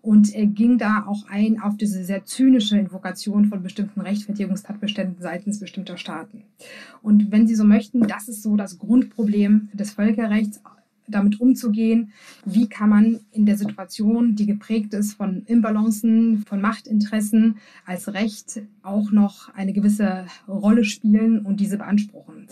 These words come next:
Ich würde gerne diesen Vortrag beenden mit einer Aussage von Cicero, den Sie alle kennen. In einem Brief an Atticus sagte er, "Ich mahne unablässig zum Frieden.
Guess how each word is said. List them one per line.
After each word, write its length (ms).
Ich 200
würde 140
gerne 340
diesen 200
Vortrag 300
beenden 400
mit 340
einer 280
Aussage 340
von 220
Cicero, 480
den 160
Sie 100
alle 160
kennen. 460
In 140
einem 340
Brief 320
an 100
Atticus 680
sagte 400
er, 340
"Ich 220
mahne 600
unablässig 600
zum 160
Frieden. 600